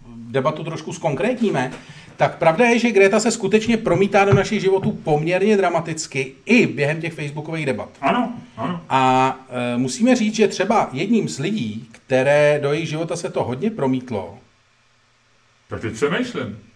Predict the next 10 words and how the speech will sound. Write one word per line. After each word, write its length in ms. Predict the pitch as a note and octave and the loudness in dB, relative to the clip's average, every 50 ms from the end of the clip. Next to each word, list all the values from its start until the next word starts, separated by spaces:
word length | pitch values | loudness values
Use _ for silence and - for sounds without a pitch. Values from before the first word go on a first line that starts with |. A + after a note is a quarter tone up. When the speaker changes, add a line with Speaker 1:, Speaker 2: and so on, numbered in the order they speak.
| _ _ _ _ _ _ _ _ _ _ _ _ | _ _ _ _ _ _ _ _ _ _ _ _
Speaker 1:
Přemýšlej. 540 | - - B2 C3+ E3+ E3+ - - G2 F#2+ G2 - _ _ _ _ _ _ _ _ _ _ _ _ _ _ - F#2+ E2+ - _ | -14 -12 -10 -10 -10 -10 -10 -12 -12 -14 -16 -20 _ _ _ _ _ _ _ _ _ _ _ _ _ _ -20 -20 -20 -18 _
Speaker 2:
Promítlo. 760 | - G2+ G2 F#2+ G#2 G#2 G2+ - - A#2+ A2+ A2 G#2+ F#2+ - - - _ _ _ _ _ _ _ _ - | -8 -6 -6 -6 -6 -8 -8 -8 -4 0 0 0 0 0 -6 -12 -20 _ _ _ _ _ _ _ _ -12
No 160 | - B2+ C3+ | -10 -6 0
tak 180 | - G3 - - | 0 0 0 2
samozřejmě 500 | - F3 E3+ F3 E3 E3+ F3 F3+ F3 D3+ | 0 0 0 2 2 2 2 2 2 4
řeší 260 | D3 D3 - F#3 E3+ | 2 2 0 -2 -2
to, 280 | F3+ F3+ F3 - - - - - - | -2 -2 -2 -2 -4 -8 -16 -12 -10
řeší 180 | A#2+ G#2+ A#2+ | -8 -6 -4
to 80 | D3+ E3 | -6 -6
všichni, 800 | - - - C3 B2+ - - B2+ A#2+ A2+ A2 A2 A2 - E3 | -6 -8 -10 -10 -10 -8 -6 -4 -2 -2 -2 -2 -4 -6 -8